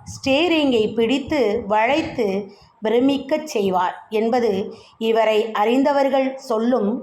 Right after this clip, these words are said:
கூற்றாகும். யாரையும் சார் என்றோ மேடம் என்று சொல்லாமல், எவ்வளவு பெரிய பதவியில் இருந்தாலும் அவர்களது பெயர்களுக்கு முன் மிஸ்டர், மிஸ்ஸஸ், மிஸ் சேர்த்து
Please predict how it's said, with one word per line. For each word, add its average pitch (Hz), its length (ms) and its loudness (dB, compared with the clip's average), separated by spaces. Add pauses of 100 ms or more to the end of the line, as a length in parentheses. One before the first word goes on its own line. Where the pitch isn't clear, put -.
கூற்றாகும். 180 800 -4 (1200)
யாரையும் 285 680 2 (300)
சார் 302 560 0
என்றோ 254 420 2 (540)
மேடம் 339 520 2
என்று 247 560 0
சொல்லாமல், 247 720 2 (420)
எவ்வளவு 277 640 4
பெரிய 330 380 4
பதவியில் 294 640 2
இருந்தாலும் 240 720 2 (380)
அவர்களது 233 680 4
பெயர்களுக்கு 262 720 2
முன் 226 280 0 (760)
மிஸ்டர், 214 600 0 (400)
மிஸ்ஸஸ், 226 600 -2 (180)
மிஸ் 269 320 0 (200)
சேர்த்து 220 440 -2